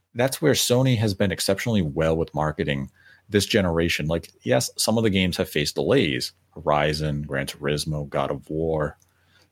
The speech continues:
But the way Sony recovered from those delays is that they tightened up the marketing, where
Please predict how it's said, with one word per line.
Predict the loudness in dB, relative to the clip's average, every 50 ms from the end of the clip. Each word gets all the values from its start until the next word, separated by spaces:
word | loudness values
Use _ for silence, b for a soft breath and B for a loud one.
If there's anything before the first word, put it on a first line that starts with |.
| _ -6
But | -6 -2 -2
the | -2
way | 0 2 2 2
Sony | 2 0 0 0 0 0
recovered | 0 -2 -4 -2 -2 0 0 0 -2 -2
from | -2 -2 0
those | 0 0 0 0 0
delays | -2 0 0 0 0 0 -2 -2 -4 -4 -6 -6 -8 -10 -12 _ _ _ -6
is | -2
that | 0 0 0 0
they | 0 0 0 -2 -4 -6
tightened | -4 -2 -2 0 0 0 0
up | 0 0
the | -2
marketing, | -4 -2 0 0 0 0 -2 -6 -8 -10 -14 _ _ _ _ _ _ _ _ _ _ _ _ _ _
where | -2 0 2 4 4 2 2 0 -4